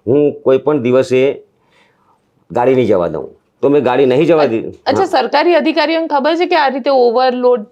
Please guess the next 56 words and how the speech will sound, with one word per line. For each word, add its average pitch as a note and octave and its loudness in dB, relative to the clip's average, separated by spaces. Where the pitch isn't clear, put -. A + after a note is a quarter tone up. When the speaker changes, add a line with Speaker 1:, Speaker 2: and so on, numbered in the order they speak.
Speaker 2:
ગાડીઓ A3 -2
લઈ G#3+ -2
જાય G#3+ 0
છે G#3 -8
ને A3 -2
Speaker 1:
સરકારી F#3 2
અધિકારીઓ D3 2
જોવે C3+ 2
જ C#3 -14
છે. F#2+ -4
હું A2+ 2
એમને E3 2
કહું E3 0
છું G3 0
કે F3+ 4
સી D#3 -4
સી D#3+ -2
ટી D3+ 0
વી D3 0
ચેક A2+ -2
કરાવો E2 -6
દિલ્હીના, A2+ 0
કેમ C#3 0
કે C#3 2
દિલ્હીના D3 2
સી F3 -4
સી D3+ 0
ટી D#3+ 2
વી E3+ 4
ચેક D#3+ 0
કરાવો, E3 2
કેટલી E3 -2
ઓવરલોડ D#3 2
ગાડીઓ C#3+ 2
જાય D3+ 2
છે, D3+ 2
કેટલી C#3 -2
જાય C#3 2
છે, D3 0
ક્યાંથી C3 -2
જાય D3 2
છે, D3 0
કઈ C#3+ 2
રસ્તે C#3+ 0
જાય C#3 2
છે, C3+ 0
બધાને C#3 0
જ F3+ -6
ખબર C#3+ 0
છે. A#2 -6
સરકારી B2+ 0
તંત્ર C#3+ -2
બધા C3 0
જ C#3 -4
જાણે A#2+ -2
છે. - -12